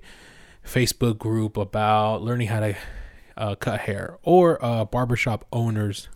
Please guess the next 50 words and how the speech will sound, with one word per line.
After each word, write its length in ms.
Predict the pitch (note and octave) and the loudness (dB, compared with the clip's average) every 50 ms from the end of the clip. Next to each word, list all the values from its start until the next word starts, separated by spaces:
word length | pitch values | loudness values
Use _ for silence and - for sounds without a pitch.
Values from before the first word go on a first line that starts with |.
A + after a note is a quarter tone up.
| - - | -8 0
group, 280 | - A2+ G2+ G2 - - | 2 2 2 2 0 -2
right? 220 | A2 A2+ A#2+ A#2+ | -2 -2 0 0
Where 220 | A#2+ A2 G#2+ G2+ - - - - - - - - - | 2 2 0 0 -2 -6 -16 -18 -18 -18 -12 -4 2
all 160 | A#2+ B2+ B2+ | 4 4 4
the 180 | B2+ B2 - - - | 4 2 -2 -2 -4
owners 320 | B2+ A#2+ B2 B2 B2 A2+ A2 | -2 0 2 2 2 0 0
of 120 | A2 A2 | -2 -2
different 300 | - A#2 - - A#2 A2 | -4 -4 -2 -2 -2 -2
barbershops 480 | A2+ A#2 A#2 A2+ A2 - B2+ A2+ - - | 0 -2 -2 -2 -2 -4 -4 -6 -6 -4
go 220 | - B2 A#2 A#2 | -4 -2 -2 0
in 80 | A#2 A2+ | 0 0
there, 140 | A#2 A2+ | 0 2
they 120 | A2+ A2 G#2+ | 2 0 0
talk 220 | - - A2+ - | 0 0 0 0
about 320 | A#2+ A2 - A2+ G#2+ G#2+ G#2 | -2 -2 -2 0 0 0 0
running 280 | A2 G#2+ A2 A2 G2+ | -2 -2 -2 -4 -6
a 40 | G#2 | -6
barbershop 800 | G#2+ - - D3 D#3 D3 C#3+ - - C#3 B2+ B2+ B2 B2 A2+ A2 | -4 -2 0 0 0 0 -2 -2 0 0 2 2 2 2 0 0
and, 220 | A2+ A2 A2 A2 A2 | -2 -4 -2 -2 -2
you 100 | A2 A2+ | 0 0
know, 140 | G#2+ G#2 G2+ | -2 -2 -2
the 100 | G#2+ G#2 | -4 -2
business 380 | - B2+ A#2+ A#2 B2 A2+ - | -2 0 0 0 0 -2 -2
of 100 | A#2+ G#2 | -4 -4
it, 60 | G#2 | -4
et 100 | G#2 F#2+ | -6 -6
cetera. 340 | - A#2+ A#2 B2+ C#3+ E3+ E3 _ _ - - - - - - - - - - - | -4 -4 -2 -2 -2 -4 -4 _ _ -20 -20 -20 -20 -20 -20 -20 -20 -20 -16 -4
Team 260 | - - A#3+ A#3+ F3+ D#3+ | 2 4 4 6 6 6
up 220 | D#3+ D#3 - - | 6 4 4 4
with 200 | C3 A#2 - - | 2 2 2 -2
the 140 | - A2 G2 | -6 -2 0
admin 480 | G2+ G#2+ A2+ A#2 B2 C#3+ D#3 D#3 D3 - - - - - - - | 2 2 2 2 2 2 2 2 0 -4 -12 -20 -20 -20 -14 -10
and 140 | A#2+ A2 G#2+ | -8 -6 -4
the 80 | G#2 - | -4 -2
owner 260 | A2 A#2 B2 C3 B2+ | 0 0 0 2 0
of 100 | A#2 G#2+ | 0 0
that 180 | A2+ G2 G2 | -2 -4 -2
group 340 | - G#2+ A2+ C#3+ F3+ - - - - - - - | -2 0 2 2 2 0 -2 -12 -18 -14 -8 -2
and 100 | B2 A#2+ | 0 4
let 120 | C3+ D3 | 4 4
them 100 | - D3 | 4 4
know, 160 | C#3+ C#3+ C3 A2 | 2 2 2 2
"Hey, 140 | A#2+ C#3+ | 2 2
listen, 280 | C3 C3+ C#3 - - A2 | 2 2 0 0 -2 -2
I'm 140 | G#2+ A2+ A#2+ | -2 0 2
doing 280 | A#2 B2+ B2+ B2 A#2 | 4 4 4 4 4
a, 180 | A2+ A2 G#2+ - | 2 2 0 -2
uh, 220 | - A2 G#2+ G2+ G2 | -2 -4 -4 -4 -4
Facebook 420 | - - A#2+ A2+ - - A2+ - | -4 -4 -4 -4 -4 -4 -6 -2
Live, 480 | A#2 A2+ A2 A2 A2 A2+ A#2 A#2 - | 0 0 2 2 4 4 2 0 -2